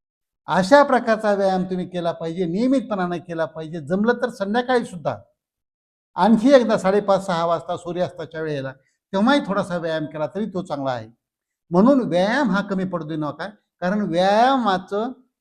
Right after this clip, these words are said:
शरीराला डिटॉक्स करण्यासारखं दुसरं कुठलं साधन नाही. व्यायाम हा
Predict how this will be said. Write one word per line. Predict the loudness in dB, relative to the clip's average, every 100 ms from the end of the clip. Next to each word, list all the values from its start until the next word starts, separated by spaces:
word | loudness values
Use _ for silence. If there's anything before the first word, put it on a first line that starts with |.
| -4
शरीराला | -2 -2 -2 -2 -2 -2
डिटॉक्स | -2 -4 -2 -4 -4 -8
करण्यासारखं | -10 -8 -8 -10 -14 -10 -12 -10
दुसरं | -14 -12 -6 -6
कुठलं | -6 -8 -12 -2 0
साधन | 0 0 -2 -2 -6
नाही. | -10 -16 _ _ _ _ _ _ _ _ _
व्यायाम | 0 4 6 4 2
हा | 0